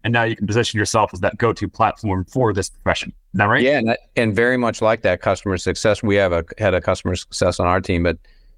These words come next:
Speaker 2: it's very much a cross-functional role, right? Where almost like a product manager in the sense that you're touching lots of different parts of the organization, trying to help them have like a, a very customer-centric health,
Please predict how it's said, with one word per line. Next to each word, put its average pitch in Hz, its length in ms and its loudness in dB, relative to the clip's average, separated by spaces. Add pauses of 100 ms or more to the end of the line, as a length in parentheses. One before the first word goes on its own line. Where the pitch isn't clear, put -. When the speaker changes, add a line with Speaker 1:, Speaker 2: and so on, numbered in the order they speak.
(100)
Speaker 2:
it's 104 200 0
very 110 340 2
much 104 280 0
a 92 60 0
cross-functional 98 1800 -2
role, 87 420 2
right? 90 300 2
Where 90 400 0 (400)
almost 113 340 0
like 92 120 2
a 87 80 2
product 104 560 0
manager 85 420 -2
in 82 60 0
the 82 80 -2
sense 87 320 -2
that 82 260 0 (240)
you're 98 240 0
touching 95 760 -2 (440)
lots 101 440 0
of 98 100 0
different 92 340 -2
parts 95 260 0
of 87 140 0
the 90 120 0
organization, 90 760 0
trying 87 320 0
to 82 200 2 (440)
help 127 240 0
them 104 160 0
have 98 260 0
like 90 160 0
a, 87 300 0
a 98 80 0
very 98 420 0
customer-centric 98 1000 -2
health, - 480 -2